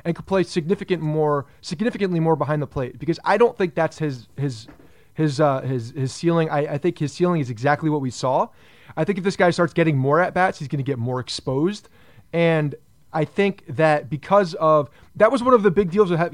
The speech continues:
keeping McCann, was because he can rotate in that catcher spot. You're not giving up too much offensively. And, and then Sanchez can get some time off and, and put in that D H spot. What this is telling me is that Sanchez is gonna be the everyday catcher.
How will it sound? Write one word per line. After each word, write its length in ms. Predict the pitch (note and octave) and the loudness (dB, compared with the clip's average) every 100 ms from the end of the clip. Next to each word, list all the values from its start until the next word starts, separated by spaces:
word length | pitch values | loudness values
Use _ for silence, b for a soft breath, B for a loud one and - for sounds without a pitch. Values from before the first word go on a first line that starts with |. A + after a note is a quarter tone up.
| C3 | -6
keeping 300 | A#3+ G#3 D#3 | -6 -2 -2
McCann, 400 | C3+ D3+ C#3 B2 | -2 -4 -4 -4
was 140 | B2 | -6
because 260 | - F3+ E3+ | -4 -2 -2
he 60 | |
can 160 | F3 D#3 | -2 2
rotate 280 | D#3 D3 D#3+ | 2 2 -2
in 40 | |
that 120 | C#3+ | -2
catcher 200 | E3+ D#3+ | -4 -4
spot. 320 | D#3 D#3 D3 - b b | -2 0 0 -2 b b
You're 120 | C3 | 0
not 200 | D#3 E3+ | 2 2
giving 220 | F#3+ F#3 | 2 2
up 100 | E3 | 0
too 120 | - | 0
much 180 | E3 D3+ | -2 0
offensively. 640 | D3 D3+ C#3 D3 C3+ C#3 - b b b - | -2 -2 -4 -4 -4 -6 -8 b b b -6
And, 460 | D3 D3 C#3+ C3+ | -2 0 0 -2
and 220 | - C#3 D3 | -4 -2 0
then 160 | D3 | 0
Sanchez 420 | C#3 E3 D3+ D3+ | 0 -2 0 -2
can 140 | - D3 | -2 -4
get 140 | C#3+ | -4
some 140 | - C3 | -4 -4
time 260 | C#3+ C#3+ | -2 0
off 260 | C#3 C3+ B2+ - | 2 0 -2 -8
and, 300 | C3 B2+ C3+ | -6 -6 -6
and 460 | C3+ B2+ B2 C#3+ - | -6 -6 -8 -14 -6
put 140 | D3+ | -4
in 60 | C#3 | -2
that 120 | A#2+ | -4
D 120 | C3+ | -4
H 100 | C3 | -4
spot. 260 | - B2 - b b b | -6 -10 -12 b b b
What 160 | D#3+ | 0
this 140 | A3+ D#4+ | -2 -4
is 60 | - | 0
telling 300 | A3 G#3 E3+ | 2 2 2
me 140 | D#3 | 0
is 80 | C#3 | 0
that 120 | C3+ | -2
Sanchez 340 | - F3 E3+ B2+ | 0 0 0 -4
is 80 | |
gonna 180 | A2 D3 | -2 -2
be 80 | C#3 | -2
the 120 | C3 | -2
everyday 320 | C#3+ D#3 F3+ | -2 0 2
catcher. 460 | G3+ D#3+ - D3 D3 | 2 2 2 -2 -4